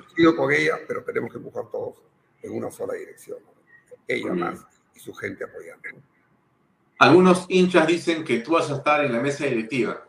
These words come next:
Speaker 2: ¿Es así o no?
Speaker 1: Por lo menos mi, mi, mi bancada ni me ha dicho nada y todavía no hemos hablado del tema. O sea, todos son
Speaker 2: Muy bien.
Speaker 1: voladas, hay un montón de gente que se quiere...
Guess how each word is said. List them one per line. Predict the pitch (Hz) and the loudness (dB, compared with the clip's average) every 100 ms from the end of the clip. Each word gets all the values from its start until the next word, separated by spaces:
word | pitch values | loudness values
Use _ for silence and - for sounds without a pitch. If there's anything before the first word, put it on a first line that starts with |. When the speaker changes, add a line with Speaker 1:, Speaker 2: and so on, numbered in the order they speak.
| - | -10
Speaker 2:
¿Es | 139 143 | -8 -6
así | 135 220 139 | -6 -4 -4
o | |
no? | 110 180 _ _ _ _ _ _ _ _ | -4 -10 _ _ _ _ _ _ _ _
Speaker 1:
Por | 190 | -8
lo | 117 | -6
menos | 156 165 | -4 -2
mi, | 139 | -2
mi, | 117 - 107 107 104 110 131 - - | -4 -12 -10 -8 -6 -6 -8 -10 -10
mi | 127 | -6
bancada | 120 123 135 147 143 139 - - _ _ _ _ - | -6 -4 0 2 2 0 -8 -18 _ _ _ _ -10
ni | 120 | -6
me | 117 | -4
ha | 156 | -6
dicho | 170 143 | -4 0
nada | 147 160 - - - | 2 2 -2 -12 -12
y | 143 | -6
todavía | 135 139 | -4 -4
no | 139 | -4
hemos | 135 113 | -6 -4
hablado | 117 117 | -2 -2
del | 117 | -4
tema. | 92 - _ _ _ _ _ | -14 -16 _ _ _ _ _
O | |
sea, | - - | -8 -4
todos | 196 185 170 | 0 0 0
son | 147 | -2
Speaker 2:
Muy | 123 | 0
bien. | |
Speaker 1:
voladas, | 123 139 139 135 120 - | 2 4 4 4 0 -4
hay | 139 143 | -4 -6
un | |
montón | 113 120 | -8 -12
de | 120 | -12
gente | 110 120 - | -12 -14 -16
que | 92 | -20
se | 98 | -20
quiere... | - 104 110 | -16 -12 -12